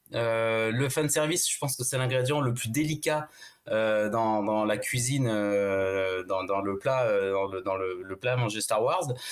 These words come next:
et que ça doit être, euh, euh, ça doit être, euh, géré avec, euh, parcimonie. Et là, pour le coup, euh, là, pour le coup, je pense que c'est réussi.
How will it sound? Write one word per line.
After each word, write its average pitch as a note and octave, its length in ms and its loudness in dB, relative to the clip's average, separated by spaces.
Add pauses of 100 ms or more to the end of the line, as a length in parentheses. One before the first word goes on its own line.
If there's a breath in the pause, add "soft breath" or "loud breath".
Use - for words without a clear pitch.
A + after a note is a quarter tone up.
(320 loud breath)
et A2+ 160 -2
que A#2+ 420 2
ça A#2 160 -2
doit C3 160 2
être, C#3+ 200 -2
euh, A2 500 0 (180)
euh, G2+ 800 2 (320)
ça - 160 -6
doit A2 160 2
être, A#2+ 180 -2
euh, G2 280 0
géré A#2+ 300 0
avec, A2+ 280 -2
euh, G2+ 200 0
parcimonie. A2+ 520 0 (260 loud breath)
Et A2+ 140 0
là, D3+ 160 2
pour D3 180 0
le C#3+ 120 2
coup, G#3 580 0
euh, A2+ 800 2 (880)
là, C#3 140 2
pour E3 100 0
le D#3 60 0
coup, - 100 0
je - 60 -4
pense E3 140 0
que - 60 -2
c'est - 140 0
réussi. D#3 580 0